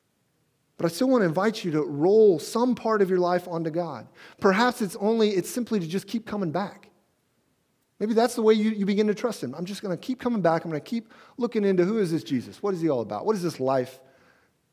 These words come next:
that he, he's offering really look like?" Maybe part of that then instead is to just read the gospel yourself, the, the gospel of John yourself. Maybe it's meeting with the friend that invited you here to read and talk through John.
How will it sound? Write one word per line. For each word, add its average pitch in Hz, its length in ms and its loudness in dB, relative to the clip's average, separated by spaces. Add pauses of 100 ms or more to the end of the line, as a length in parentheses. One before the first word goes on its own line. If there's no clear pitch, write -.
(120)
that 139 120 -8
he, 139 220 -4
he's 135 260 -8
offering 113 460 -10
really 117 180 -6
look 101 220 -12
like?" - 160 -20 (1800)
Maybe 180 200 4
part 220 220 -2
of 214 60 4
that 196 180 4
then 202 160 0
instead 202 300 2
is 202 140 -2
to 202 100 -4
just 180 180 -4 (160)
read 175 260 2
the 180 80 8
gospel 190 460 2
yourself, 202 480 -6
the, 143 80 -4
the 160 300 -6
gospel 165 360 -2
of 175 60 -2
John 180 240 -2
yourself. 196 420 -8 (1700)
Maybe 160 220 0
it's 196 160 -2
meeting 190 240 2
with 190 140 0
the 175 60 -2
friend 190 340 -2
that 156 80 0
invited 151 420 -2
you 135 80 -2
here 127 160 0
to 113 160 -6 (260)
read 151 220 6
and 123 140 -2
talk 131 220 -4
through 117 160 -10
John. 98 340 -10